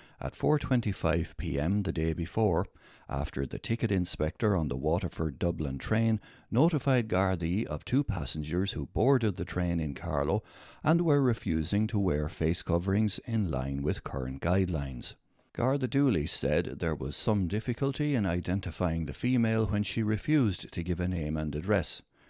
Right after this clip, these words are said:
but this was established on discovery of her P P S card on her person. "Judge, her reply to the charge was the middle finger," said Garda Dooley, who also testified that the train was delayed for twenty minutes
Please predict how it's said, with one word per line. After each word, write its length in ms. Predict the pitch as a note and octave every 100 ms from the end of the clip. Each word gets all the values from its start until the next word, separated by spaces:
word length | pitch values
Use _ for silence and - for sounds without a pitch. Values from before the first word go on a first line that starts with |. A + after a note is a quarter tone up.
| _
but 160 | - C2+
this 240 | C#2 -
was 160 | C#2 C#2
established 680 | C#2+ - D3 G#2+ F#2 - -
on 200 | F2+ G#2
discovery 640 | A2 B2 - C3 A2+ G#2+ G#2+
of 180 | F#2 -
her 140 | F2+
P 240 | - D2+
P 220 | D2+ C#2+ C#2+
S 180 | D#2
card 400 | - D2+ B1 C2+ -
on 140 | D#2
her 180 | C#2 D2
person. 520 | - G#2 G2 - C2 - _ _ _
"Judge, 420 | - F#2 G#2+ - - _ _ -
her 140 | D#2+
reply 460 | A#1 - - F#2+ G2+
to 160 | -
the 100 | D2
charge 540 | - G2 G2+ A2+ A#2 -
was 220 | - G#2+
the 80 | A#2
middle 320 | A#2 B1+ B1
finger," 520 | - G#2+ G2+ D#2+ B1+ -
said 300 | - D#2+ D2
Garda 340 | C#2 C2 C2+
Dooley, 420 | F2+ G2 E2+ D#2 - _ _ _ _
who 140 | - C3
also 320 | C3+ C#3 A2
testified 800 | - G2 - F#2 C#2+ C#2+ D#2+ -
that 180 | E2 -
the 80 | G2
train 360 | - D#2+ F2
was 140 | F#2 F#2+
delayed 420 | G2 F#2+ F#2 F#2
for 140 | -
twenty 340 | - F#2 F2 D2+
minutes 440 | E2+ A2+ - -